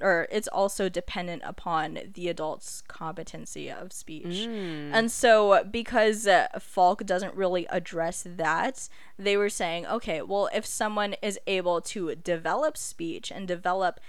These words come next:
Speaker 1: that ability without, um,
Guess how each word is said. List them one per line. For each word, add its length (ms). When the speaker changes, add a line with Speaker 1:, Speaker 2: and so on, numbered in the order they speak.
Speaker 1:
that 400
ability 680
without, 960
um, 360